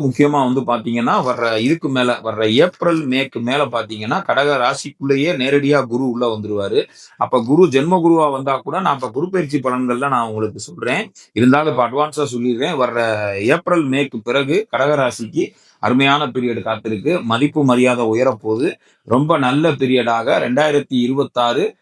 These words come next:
அஹ், ஏப்ரல், மேக்கு பிறகு கடகராசிக்கு வருது. இப்ப இந்த ஒரு மாசம் வந்து கடகராசிக்காரவங்க வழிபட வேண்டிய தெய்வம் யாரு, யாரை வழிபட்டா நல்லது? வாராகி அம்மனை வழிபடுவது காலச்சிறப்பு.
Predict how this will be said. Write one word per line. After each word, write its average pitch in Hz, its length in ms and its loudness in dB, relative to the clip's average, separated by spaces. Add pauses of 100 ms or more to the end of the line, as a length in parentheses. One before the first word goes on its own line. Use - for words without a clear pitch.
(280)
அஹ், 110 160 4
ஏப்ரல், 143 420 4
மேக்கு 123 320 -2
பிறகு 113 260 -4
கடகராசிக்கு 127 680 -2
வருது. 110 220 2
இப்ப 220 200 0
இந்த 156 360 4
ஒரு 165 240 4
மாசம் 180 360 0
வந்து 147 220 -2
கடகராசிக்காரவங்க 131 1000 -2
வழிபட 139 360 2
வேண்டிய 120 280 0
தெய்வம் 120 340 0
யாரு, 107 340 2
யாரை 127 280 2
வழிபட்டா 117 440 -6
நல்லது? 101 420 -8
வாராகி 170 520 2
அம்மனை 131 380 -2
வழிபடுவது 117 520 -4
காலச்சிறப்பு. 110 760 -4